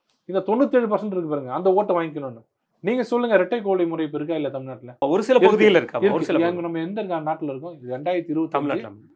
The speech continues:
Speaker 1: எவ்வளவு பெரிய இது, தமிழ்நாடு என்ன மாதிரி மண்ணு?
Speaker 2: இல்ல,
Speaker 1: அந்த
Speaker 2: கிராம பகுதியில எல்லா இடத்துலயுமே அந்த ஒரு
Speaker 1: சரி,
Speaker 2: விஷயங்கள்
Speaker 1: இருக்கு.
Speaker 2: இருக்கு.
Speaker 1: இன்னைக்கும் பின்பக்கமா தான் வரணுன்ற கிராமம் இருக்கா இல்லையா?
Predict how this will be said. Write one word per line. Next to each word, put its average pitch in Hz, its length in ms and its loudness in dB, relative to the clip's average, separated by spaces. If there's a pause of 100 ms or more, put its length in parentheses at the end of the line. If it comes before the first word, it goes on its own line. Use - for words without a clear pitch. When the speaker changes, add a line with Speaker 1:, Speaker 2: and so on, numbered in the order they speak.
(140)
Speaker 1:
எவ்வளவு 190 420 -2
பெரிய 147 380 -2
இது, 202 240 -8
தமிழ்நாடு 196 380 -4
என்ன 156 220 -4
மாதிரி 160 220 -4
மண்ணு? 139 360 -12 (280)
Speaker 2:
இல்ல, - 160 4
Speaker 1:
அந்த - 0 -
Speaker 2:
கிராம 226 360 8
பகுதியில 240 280 6
எல்லா 240 340 8
இடத்துலயுமே 247 300 2
அந்த 180 180 6
ஒரு 165 180 6
Speaker 1:
சரி, 170 120 8
Speaker 2:
விஷயங்கள் 160 260 -2
Speaker 1:
இருக்கு. - 240 -2
Speaker 2:
இருக்கு. - 20 2
Speaker 1:
இன்னைக்கும் 254 480 0
பின்பக்கமா 208 380 -2
தான் 202 140 2
வரணுன்ற 180 360 -2
கிராமம் 170 260 -2
இருக்கா 165 200 -4
இல்லையா? 156 280 -6